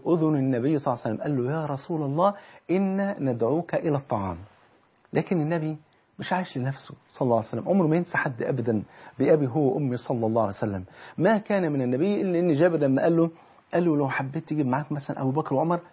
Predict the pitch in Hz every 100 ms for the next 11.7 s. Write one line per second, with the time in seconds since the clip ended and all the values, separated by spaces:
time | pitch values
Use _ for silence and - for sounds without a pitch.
0 | _ - - 143 110 - 120 110 143 -
1 | 160 - 127 120 107 151 131 151 135 117
2 | 104 - - _ _ _ _ _ - -
3 | 262 208 175 143 180 175 156 156 196 208
4 | - - - 165 208 185 135 175 226 -
5 | 233 208 240 - 254 240 233 233 - -
6 | _ _ _ 226 214 208 269 226 220 240
7 | 160 139 _ _ 175 190 196 170 165 143
8 | 135 135 170 175 156 123 135 185 156 143
9 | 151 156 139 143 143 107 - _ _ _
10 | _ - 180 190 226 202 196 196 196 -
11 | 170 175 196 - 117 101 -